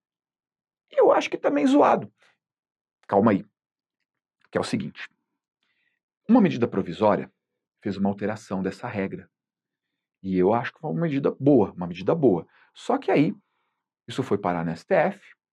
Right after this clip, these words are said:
e o nosso grande amigo lá no S T F, o Gigi, ele fez a suspensão dessa medida provisória. Falou, "Não, não, não,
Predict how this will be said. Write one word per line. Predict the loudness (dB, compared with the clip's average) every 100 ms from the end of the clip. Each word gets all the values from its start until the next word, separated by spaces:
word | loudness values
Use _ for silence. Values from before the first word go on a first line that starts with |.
| _ _ -4
e |
o | -2
nosso | -2 -6
grande | 0 0 2
amigo | 0 0 0
lá | 0
no |
S | -2 -4
T |
F, | -6 -6
o | 0
Gigi, | 2 2 -2 -4 _ _
ele | -2
fez | 0 2 0 0 -8 -20 _ _ _ _ _
a | -18
suspensão | -16 -14 -10 -10 -8 -6
dessa | -4 -4 -6 -8 -8 -10
medida | -6 -2
provisória. | -2 0 2 0
Falou, | 0 -2
"Não, | 0 0
não, |
não, | 0 0 -4